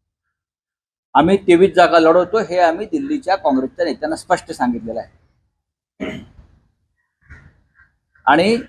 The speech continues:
आमचे संबंध दिल्लीतल्या काँग्रेस नेत्याशी अत्यंत मधुर. मग सोनिया जे असतील, राहुल जे असतील,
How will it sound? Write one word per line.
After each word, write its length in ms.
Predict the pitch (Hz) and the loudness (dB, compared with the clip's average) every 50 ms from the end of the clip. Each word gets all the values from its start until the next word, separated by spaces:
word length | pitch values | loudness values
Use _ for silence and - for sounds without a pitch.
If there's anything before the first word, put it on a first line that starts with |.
| _ _ _ - | _ _ _ -2
आमचे 300 | 139 143 135 - 202 202 | -2 -2 0 2 0 0
संबंध 380 | - 160 147 147 143 147 151 208 | 0 0 -2 -2 -2 0 0 -2
दिल्लीतल्या 540 | - 165 143 131 131 139 135 135 185 202 | -2 0 0 0 0 0 -2 -4 -4 -2
काँग्रेस 340 | 190 147 120 127 135 131 - - | 0 0 0 0 -2 -6 -8 -10
नेत्याशी 380 | 254 - - - 123 - - 180 | -12 -12 -8 -10 -10 -6 -4 -4
अत्यंत 340 | 147 - - 123 120 127 | -4 -4 -6 -8 -8 -8
मधुर. 320 | 143 120 101 92 - _ _ _ _ _ _ _ _ _ _ _ _ _ _ _ _ _ _ _ | -8 -8 -8 -10 -12 _ _ _ _ _ _ _ _ _ _ _ _ _ _ _ _ _ _ _
मग 160 | 127 123 - - | -10 -10 -10 -12
सोनिया 380 | - - 123 123 135 139 147 | -8 -4 -2 0 2 2 0
जे 120 | 143 151 151 | 0 2 2
असतील, 460 | 147 147 143 - - 180 185 180 131 | 2 2 0 -4 -4 -4 -2 -2 -2
राहुल 300 | 107 101 110 123 135 139 | -4 -4 -4 -4 -4 -2
जे 100 | 147 156 | 0 0
असतील, 360 | 151 147 - - - 175 180 | 0 0 -2 -4 -6 -8 -8